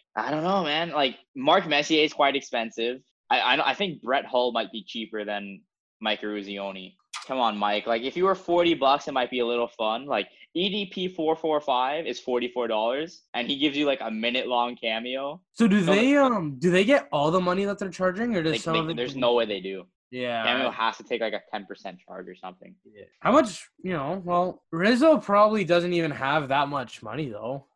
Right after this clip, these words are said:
Speaker 1: Yeah,
Speaker 2: Like,
Speaker 1: but
Speaker 2: did
Speaker 1: he
Speaker 2: he
Speaker 1: shouldn't
Speaker 2: play
Speaker 1: be. Who's
Speaker 2: did he
Speaker 1: paying
Speaker 2: play
Speaker 1: two hundred dollars to get Mike Eruzione do a Cameo?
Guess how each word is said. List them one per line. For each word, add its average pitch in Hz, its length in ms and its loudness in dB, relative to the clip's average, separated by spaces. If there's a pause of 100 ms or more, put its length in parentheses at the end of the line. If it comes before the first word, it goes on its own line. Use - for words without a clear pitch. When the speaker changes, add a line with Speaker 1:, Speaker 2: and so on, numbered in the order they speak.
(140)
Speaker 1:
Yeah, 156 140 4
Speaker 2:
Like, 143 80 4
Speaker 1:
but 127 60 0
Speaker 2:
did 180 80 4
Speaker 1:
he - 40 6
Speaker 2:
he - 80 -4
Speaker 1:
shouldn't 165 200 -2
Speaker 2:
play 151 100 0
Speaker 1:
be. - 220 -8 (640)
Who's 247 160 2
Speaker 2:
did 170 80 -2
he 208 40 4
Speaker 1:
paying 247 220 4
Speaker 2:
play - 80 -10
Speaker 1:
two 208 140 4
hundred 196 260 4
dollars 147 380 4
to 156 80 0
get 147 100 4
Mike 120 300 0
Eruzione 104 800 -4 (460)
do 113 100 -2
a 101 40 0
Cameo? 101 640 -4